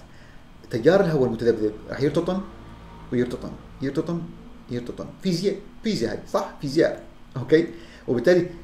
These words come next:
المخاط السميكي الموجود بهالمستوى عم يتعرض لذبذبات حتى تحل المخاط، تمارس تأثير على المخاط حتى ينحل، حتى يساعد على خروجه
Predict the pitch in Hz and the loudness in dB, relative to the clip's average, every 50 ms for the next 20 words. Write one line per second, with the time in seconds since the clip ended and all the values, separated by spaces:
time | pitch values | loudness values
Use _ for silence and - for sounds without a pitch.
0 | - - 135 131 120 113 - - 165 190 190 175 - - - 127 139 139 - 127 | -10 -4 -2 -2 -2 -2 -2 0 0 0 0 -2 -4 -4 -4 -4 -2 -2 -2 -2
1 | 113 110 101 101 123 131 117 120 139 135 131 - - 110 104 101 98 - - - | -2 -2 -2 -2 -4 -2 -2 0 0 -2 -2 -4 -4 -4 -4 -4 -8 -14 -18 -20
2 | - - - 135 131 131 131 131 147 156 139 131 120 120 110 95 117 107 110 98 | -16 -8 -4 -2 -2 0 0 0 -2 -2 -2 0 -2 -2 0 0 -2 -2 -2 -4
3 | 98 - - - - - - - 147 - - - - - - - 160 165 143 135 | -6 -10 -14 -18 -20 -20 -12 -10 -8 -8 -8 -10 -12 -12 -6 -2 0 2 2 2
4 | 117 110 - - - - - - - - - - - - - - - - - - | 0 0 -4 -8 -12 -14 -14 -16 -18 -20 -20 -20 -20 -20 -20 -20 -20 -20 -20 -20
5 | - - - - - - 123 127 135 139 143 147 156 160 - - - - - - | -20 -20 -20 -20 -16 -6 -4 -2 0 4 4 4 4 4 2 0 -4 -6 -2 0
6 | 147 135 120 131 123 113 110 - 107 - - - - - 113 - - 143 131 123 | 2 2 2 2 0 -4 -4 -4 -6 -8 -8 -10 -10 -10 -10 -4 -2 0 0 0
7 | 123 - - 170 214 226 226 - - - - - - - - - - - 190 190 | -2 -2 0 0 0 0 -2 -6 -14 -18 -20 -20 -20 -20 -20 -14 -6 -6 -4 -4
8 | - - - - 143 139 143 - 147 139 117 117 123 113 113 110 - - - 120 | -6 -6 -2 -2 -2 -2 0 -2 -2 -2 -2 -4 -6 -6 -6 -6 -8 -8 -4 -2
9 | 113 113 110 117 | 0 0 0 -2